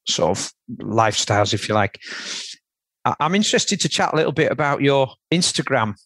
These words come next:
influencing. Um, it seems to me that if you want to get a good following these days, and I might, I might be a bit, <laughs> um, being a bit churlish here, but it seems to me if you want to get a good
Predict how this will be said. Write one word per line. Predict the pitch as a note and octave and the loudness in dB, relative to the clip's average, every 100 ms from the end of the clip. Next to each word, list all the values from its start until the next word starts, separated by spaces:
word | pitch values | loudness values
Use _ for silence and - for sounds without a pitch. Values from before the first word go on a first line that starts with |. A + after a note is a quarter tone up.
| _ - | _ -2
influencing. | C3+ - B2 A#2 A#2 A#2+ G#2 - - _ _ - | 0 2 2 4 4 2 2 -4 -14 _ _ -4
Um, | A#2 A#2+ A2 _ - - - - | 0 0 -2 _ -14 -14 -16 -6
it | C3 | -2
seems | - A3 G#3 | 2 2 2
to | - | 2
me | F#3+ E3+ C3 - _ - | 2 4 2 -2 _ -2
that | C#3+ - - | -2 -2 -2
if | C3+ | 0
you | C#3 | 2
want | F3+ F#3+ | 2 0
to | G3+ | 0
get | F#3+ | 0
a | C#3+ | 2
good | E3+ C#3+ | 0 0
following | - D#3+ C#3+ C3 | -2 2 2 2
these | B2+ A#2+ | 2 0
days, | - A2+ B2 | 2 2 2
and | C#3 | 0
I | |
might, | E3 E3 D3 | 0 0 0
I | C#3+ | 0
might | D#3+ E3 | 0 0
be | C#3 | 0
a | C3+ | 0
bit, | - - - _ _ - - - - - - - _ - - | -4 -12 -14 _ _ -12 -10 -8 -8 -10 -14 -18 _ -16 -6
<laughs> | B2 | -2
um, | B2+ B2 A2 - _ _ _ - - - _ _ _ _ C#3 | 0 0 -4 -10 _ _ _ -8 -8 -8 _ _ _ _ -2
being | C3+ | 0
a | B2 | 0
bit | - | -2
churlish | - C#3+ B2+ A#2+ | 0 2 2 0
here, | B2+ A2 | 0 0
but | B2 | 2
it | - | 2
seems | F3+ F3+ | 0 0
to | F#3 | 0
me | F3 | 0
if | D#3 | 2
you | D#3+ | 0
want | F#3 | 0
to | F3 | 2
get | F#3 | 2
a | C#3 | 2
good | D3 | 0